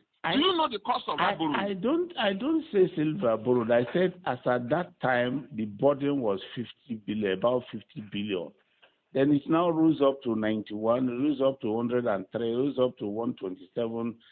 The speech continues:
Speaker 1: Now it rose up to one fifty. That is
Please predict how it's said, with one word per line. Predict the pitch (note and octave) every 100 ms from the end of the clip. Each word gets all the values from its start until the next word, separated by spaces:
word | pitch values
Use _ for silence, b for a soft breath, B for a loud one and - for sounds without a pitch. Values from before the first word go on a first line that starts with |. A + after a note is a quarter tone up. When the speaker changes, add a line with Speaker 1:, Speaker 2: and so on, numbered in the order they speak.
| b -
Speaker 1:
Now | A#2+ B2+ B2+ B2+ C3
it | G#2+ - C3
rose | B2+
up | A#2+ A#2 A2
to |
one | G#2+ A#2 A#2+
fifty. | - A2+ - _ _ _ _ _ _ _ -
That | C3+
is | C3+